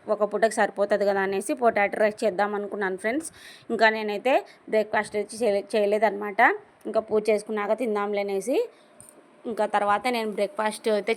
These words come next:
చేస్తున్నాను అనమాట. పూజ అయిపోయిన తర్వాత దోశలు అయితే వేసుకుంటున్నాను. ఇంకా దోశలోకి అయితే ఎర్రకారం అలాగే పల్లి చట్నీ అయితే చేశాను అనమాట. ఇంకా పిల్లలు అయితే తినేశారు. ఇంకా మా వారైతే బ్రేక్ఫాస్ట్ కూడా చేయలేదు ఫ్రెండ్స్, మార్నింగే వెళ్ళిపోయారనమాట. ఇంకా ఇప్పుడు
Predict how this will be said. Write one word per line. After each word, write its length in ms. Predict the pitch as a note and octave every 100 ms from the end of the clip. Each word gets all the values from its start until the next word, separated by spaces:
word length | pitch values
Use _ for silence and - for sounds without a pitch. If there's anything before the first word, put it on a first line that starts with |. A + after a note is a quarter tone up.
| A#3
చేస్తున్నాను 440 | G#3 A3 G3+ G3 F3+
అనమాట. 260 | F#3+ G3 B3+ G#3+
పూజ 120 | G#3 G3
అయిపోయిన 260 | G3+ G3+ G3
తర్వాత 320 | F#3+ F#3 F#3+ B3+ F#4 - - - - - - - G#3
దోశలు 260 | G#3+ A3 G#3
అయితే 120 | A#3 A3
వేసుకుంటున్నాను. 720 | G3+ - G#3 - G#3 F#3+ A#3 G4 - - - -
ఇంకా 120 | A3 G#3
దోశలోకి 420 | G#3 G#3 G#3+ G#3+
అయితే 120 | G#3 A3+
ఎర్రకారం 480 | A3 G#3 G#3+ G#3+ C4 C#4+
అలాగే 300 | G3 G3+ G#3 C4 A#3
పల్లి 200 | G#3+ G#3
చట్నీ 220 | A3+ G#3 G#3
అయితే 140 | A3+ G#3+
చేశాను 340 | G#3 G#3 G3+
అనమాట. 320 | G3+ G3 F#3+ A#3+ E4+ - - - -
ఇంకా 140 | A3+ G#3+ G#3
పిల్లలు 260 | G#3+ A3 A3
అయితే 140 | G#3+ A#3+ A#3+
తినేశారు. 500 | G#3+ G#3+ A3 G3 A3+
ఇంకా 120 | A3 A3
మా 80 | G#3 G#3
వారైతే 360 | G#3 G#3 A3 A#3+ G#3+
బ్రేక్ఫాస్ట్ 420 | G#3 G3+ G#3 G3+ A3
కూడా 120 | A3 G#3+
చేయలేదు 320 | G3+ G3 G3+ A3
ఫ్రెండ్స్, 240 | A#3 A3+ A3
మార్నింగే 420 | G#3 G#3 G#3+ A3 G#3+
వెళ్ళిపోయారనమాట. 760 | G#3 G#3+ G3 F#3+ G3 F#3+ F#3+ A#3+ D#4+ - - - -
ఇంకా 200 | A3 G#3+ G#3 G3+
ఇప్పుడు 260 | G3 G3+